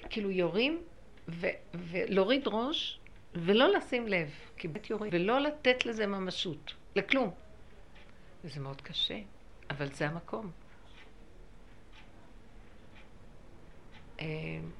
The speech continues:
כמה קשה, אני, אני פשוט רוצה, אה, להגיד שהגדר של העבודה, ש-, העבודה הזאת, כל אחד שאנחנו מגיעים ליחידה, יש לה מיוחדות של עצמה.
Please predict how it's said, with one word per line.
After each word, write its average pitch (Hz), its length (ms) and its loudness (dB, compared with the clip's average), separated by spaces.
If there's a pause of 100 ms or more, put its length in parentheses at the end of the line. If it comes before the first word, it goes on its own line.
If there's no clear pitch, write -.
(600)
כמה 262 260 2
קשה, 214 420 0
אני, 160 220 -2
אני 156 100 -2
פשוט - 300 -4
רוצה, 226 480 -2 (1000)
אה, 175 60 -2 (1500)
להגיד 185 600 -2
שהגדר 254 760 0
של 170 280 0
העבודה, 165 440 0
ש-, 277 100 -2
העבודה 208 400 0
הזאת, 226 240 0
כל 226 200 2
אחד 196 300 2
שאנחנו 175 340 -2
מגיעים 202 240 0
ליחידה, 196 400 -2
יש 214 240 -2
לה 190 60 0
מיוחדות 185 520 0
של 165 180 -2
עצמה. 147 360 -4